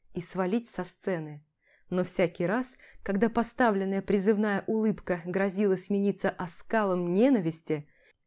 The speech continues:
я напоминала себе о том, что за три месяца мне нужно собрать необходимую сумму для поездки в город ангелов.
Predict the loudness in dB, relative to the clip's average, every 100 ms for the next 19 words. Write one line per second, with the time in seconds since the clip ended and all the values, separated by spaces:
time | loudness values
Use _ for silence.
0 | _ 0 4 4 2 0 2 2 2 0
1 | 0 0 0 2 2 2 -6 -20 _ -14
2 | 0 4 4 4 4 4 4 2 2 -6
3 | -6 -6 -4 -2 0 0 -2 -4 -2 -2
4 | -2 -2 -10 -14 -4 -2 0 0 2 2
5 | 0 -2 0 4 4 4 0 2 2 2
6 | 0 -2 -2 2 2 2 -2 -4 -2 -2
7 | -2 -4 -6 -14